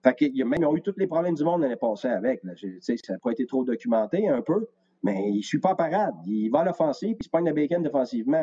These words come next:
Fait que c'est pas lui qui va m'en inspirer les autres, là. L'offensive, ça n'inspire pas personne.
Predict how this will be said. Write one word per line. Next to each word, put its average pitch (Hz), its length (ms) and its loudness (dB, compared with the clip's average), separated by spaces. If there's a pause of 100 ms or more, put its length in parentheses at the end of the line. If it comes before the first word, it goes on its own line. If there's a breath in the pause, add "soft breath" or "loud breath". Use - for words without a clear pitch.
Fait - 100 -12
que - 60 -14
c'est - 80 -18
pas 131 100 4
lui 202 220 0
qui - 100 -6
va 139 120 4
m'en 143 260 2
inspirer 147 460 0
les 127 200 0
autres, 214 280 0
là. 98 120 -2 (380 loud breath)
L'offensive, 220 560 2
ça 143 160 -2
n'inspire 160 320 -2
pas 160 100 0
personne. 135 320 -2